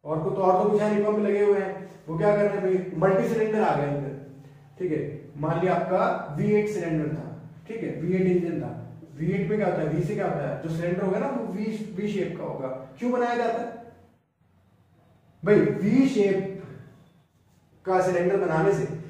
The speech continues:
जो कंबशन चेंबर है वो भी किस में आ रहा है? वी शेप के अंदर। कितना एंगल होता है? वन ट्वेंटी डिग्री का होता है basically। ठीक है ना, वन ट्वेंटी डिग्री एंगल basically रखा जाता है, डिफरेंट, डिफरेंट टाइप के भी आते हैं। ठीक है,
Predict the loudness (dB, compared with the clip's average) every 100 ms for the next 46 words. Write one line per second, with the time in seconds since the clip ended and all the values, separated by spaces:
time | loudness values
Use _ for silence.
0 | -8 0 2 4 4 4 4 4 4 4
1 | 4 2 2 0 0 2 2 2 -2 -6
2 | -2 0 2 2 0 -2 -2 -2 -2 0
3 | 0 2 2 0 0 -2 -2 -2 -2 -4
4 | -6 -8 -14 -20 -20 -20 _ -2 -2 -2
5 | -8 -12 -14 -18 -20 -20 -12 -4 0 0
6 | -2 -8 -4 -2 2 0 2 2 2 0
7 | 0 -2 -2 -2 0 -2 2 2 4 4
8 | 4 2 2 0 0 0 0 0 0 0
9 | 0 0 0 0 -2 -6 -12 -18 -20 -20
10 | -20 -20 -10 -4 -2